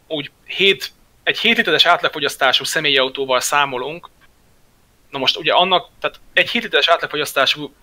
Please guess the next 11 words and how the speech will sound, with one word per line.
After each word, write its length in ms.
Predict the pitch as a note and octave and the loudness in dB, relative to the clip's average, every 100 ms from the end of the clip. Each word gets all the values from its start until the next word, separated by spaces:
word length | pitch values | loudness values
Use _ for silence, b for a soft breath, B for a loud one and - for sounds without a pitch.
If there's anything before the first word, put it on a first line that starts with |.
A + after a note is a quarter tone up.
| - | -10
személyautó 840 | - F3 D#3+ D3+ D3 D3 C#3+ C#3 - | -6 -2 2 2 0 0 -2 -2 -6
mondjuk 220 | D#3 C3 | -4 0
egy 160 | D#3 - | 0 2
kiló 280 | D3+ B2+ | 0 0
üzemanyaggal, 840 | C#3+ D3+ D3 C#3+ C3+ C#3+ C#3 D#3 - - - | 0 0 2 2 2 4 4 2 -4 -10 -2
ami 220 | C#3 C3+ | 0 0
mondjuk 360 | C3 C3 C3+ - - _ _ _ _ _ - - B - B B B _ _ - | -2 -4 -6 -12 -20 _ _ _ _ _ -20 -18 B -20 B B B _ _ -8
nyilván 220 | C#3 B2 | 0 2
kicsit 240 | - C3+ - | 2 0 0
több, 120 | C3+ | -4
mint, 260 | B2+ - | -4 -10